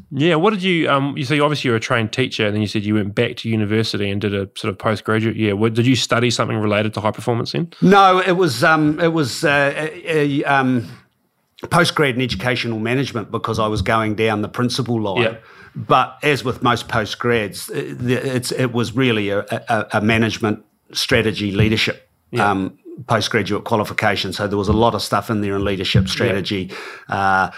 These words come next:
Speaker 2: professional development of others. So actually the connection with was, a, it was almost like the timing was uncanny because
Speaker 1: Yes.
Speaker 2: the stuff there transferred over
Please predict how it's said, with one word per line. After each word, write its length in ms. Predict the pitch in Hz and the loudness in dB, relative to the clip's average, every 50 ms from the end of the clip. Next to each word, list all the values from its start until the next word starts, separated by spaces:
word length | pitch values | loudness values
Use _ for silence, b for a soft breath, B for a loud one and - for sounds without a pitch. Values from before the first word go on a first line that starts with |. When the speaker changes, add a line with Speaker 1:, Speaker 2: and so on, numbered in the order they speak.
| B B _ | B B _
Speaker 2:
professional 480 | - 110 - 135 131 - - 113 104 95 | -6 -4 0 0 0 0 0 0 -2 -4
development 500 | 95 92 98 95 98 101 - 104 101 98 | -4 -4 -2 -2 -2 0 -2 -2 -2 0
of 80 | 92 | 2
others. 320 | 107 107 107 104 95 92 - | 2 2 2 0 -2 -4 -4
So 140 | - 113 104 | -2 0 2
actually 480 | 104 107 110 - - - 107 104 101 | 2 0 0 0 0 0 0 -2 -2
the 100 | 87 107 | -4 -4
connection 600 | - - 107 104 113 123 123 123 - - 110 98 98 | -4 -4 0 2 2 2 2 2 0 0 0 0 -2
with 320 | 98 90 - - - - - _ _ _ _ _ _ _ - - - | -2 -4 -6 -10 -14 -18 -20 _ _ _ _ _ _ _ -20 -12 -2
was, 180 | 127 135 120 113 | 0 2 2 4
a, 100 | 113 - 165 165 160 165 175 | 2 4 2 2 2 4 4
it 80 | 175 165 | 6 6
was 120 | 165 151 | 6 6
almost 300 | 180 175 160 139 127 - | 6 6 6 4 2 2
like 140 | 127 123 110 | 0 -2 -2
the 80 | 113 113 | -2 -2
timing 400 | - 131 127 120 113 110 101 101 | 0 2 2 2 2 0 -2 -4
was 140 | 104 95 107 | -4 -4 -4
uncanny 480 | 98 92 - - 120 117 110 101 90 | -4 -4 -4 -2 -2 0 0 -2 -4
because 200 | 82 104 101 120 | -4 -4 -2 0
Speaker 1:
Yes. 160 | 131 120 120 | 0 2 0
Speaker 2:
the 60 | 120 110 | 0 -4
stuff 400 | - - 143 127 - - - 117 | -2 0 0 0 0 -2 -4 -6
there 180 | 110 104 95 | -4 -4 -4
transferred 560 | - - 123 101 92 - - - 113 104 98 | -4 -4 -4 -4 -4 -6 -6 -4 -2 -2 2
over 460 | 107 107 110 113 95 95 95 101 101 | 2 4 4 4 2 0 -2 -4 -4